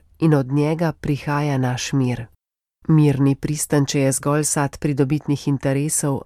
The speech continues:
ampak je resnično iskren, kadar drugim storim tisto, kar bi želel, da drug stori meni. Sveti Janez Pavel Drugi je nekoč navdihnjeno dejal, da ni miru brez pravičnosti, ter ni pravičnosti brez odpuščanja. To je res.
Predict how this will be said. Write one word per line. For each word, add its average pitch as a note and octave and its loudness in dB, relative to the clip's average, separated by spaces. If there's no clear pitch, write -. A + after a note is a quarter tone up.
ampak D3 -2
je D3+ 2
resnično D#3+ -2
iskren, D#3+ -2
kadar D3 0
drugim F3 0
storim D#3+ 2
tisto, E3+ -4
kar C#3+ -4
bi C3+ -2
želel, D3 0
da C#3+ 4
drug F3 -2
stori D3+ 2
meni. B2 0
Sveti D3+ 0
Janez C#3 2
Pavel C3+ 2
Drugi D#3+ 0
je D3 4
nekoč C#3 -2
navdihnjeno C#3+ 2
dejal, C3+ 0
da C#3+ 0
ni F3 4
miru D#3 2
brez C#3+ 0
pravičnosti, C#3+ -2
ter C#3+ 0
ni D3 2
pravičnosti C#3+ -2
brez D3+ 0
odpuščanja. B2+ -2
To E3 2
je C3 2
res. C3 0